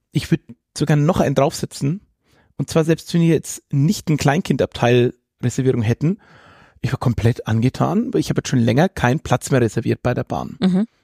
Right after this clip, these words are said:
Speaker 1: Weil ich bei den meisten Trips, die ich gemacht habe, halt ein, ja, pf, brauch jetzt nicht, ich brauch ein Ticket, aber Reservierung, Mai, ich bin allein unterwegs oder irgendwas,
Speaker 2: Mhm.
Speaker 1: äh, irgendwie für einen Job oder ähnliches, Mai, fahr ich halt so.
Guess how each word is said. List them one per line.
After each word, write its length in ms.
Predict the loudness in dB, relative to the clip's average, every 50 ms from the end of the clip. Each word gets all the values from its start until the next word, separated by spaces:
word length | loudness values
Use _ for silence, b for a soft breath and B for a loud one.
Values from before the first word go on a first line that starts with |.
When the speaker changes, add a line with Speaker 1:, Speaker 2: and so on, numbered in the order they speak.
| _ _ 0
Speaker 1:
Weil 120 | 2 2
ich 100 | 2 0 -6 _ _ _ _ 0
bei 80 | 2 2
den 140 | 2 2
meisten 460 | 2 2 2 2 0 0 -2 -2 -2 0
Trips, 300 | 0 -2 -2 -2 -6 -4
die 80 | -4 -4
ich 60 | -2
gemacht 260 | 0 -2 -2 0 -2
habe, 140 | 0 2 2
halt 160 | 2 2 2
ein, 260 | 0 2 2 0 -2 B B B B B B B B B B
ja, 200 | -2 0 0 0 0
pf, 280 | -4 -10 -10 -10 -10 -8
brauch 180 | -8 -8 -4 -4
jetzt 240 | -4 -4 -4 -2 -2
nicht, 140 | -2 0 -2
ich 120 | -2 -2
brauch 160 | -2 -2 -2
ein 100 | -2 -2
Ticket, 320 | -2 0 2 2 2 2 2
aber 420 | 0 2 2 2 2 0 -2 -4 -6 -10 -8 -6
Reservierung, 600 | -4 -4 -4 -2 -2 0 0 0 0 0 -2 -2
Mai, 200 | 0 2 2 2
ich 120 | 0 0
bin 120 | -2 0 0
allein 300 | 2 2 2 2 2 2
unterwegs 500 | 2 2 0 2 2 2 2 2 -2 -4
oder 120 | -4 -2 0
irgendwas, 440 | -2 -2 -2 -2 -2 0 0 0
Speaker 2:
Mhm. 80 | 0 -4 B B B B B B B B B B B -10
Speaker 1:
äh, 220 | -6 -6 -4 -4
irgendwie 200 | -6 -6 -6 -8
für 100 | -8 -6
einen 100 | -8 -2 0
Job 220 | 0 0 2 2
oder 160 | 2 4 4
ähnliches, 720 | 4 2 2 2 2 0 2 2 0 0 0 -2 -10 -20 -18 -18
Mai, 680 | -18 -18 -18 -20 -20 -18 -12 -12 -12 -10 -10 -10 -10
fahr 140 | -8 -6 -6
ich 100 | -2 -2
halt 140 | -4 -4 -4
so. 120 | -12 -14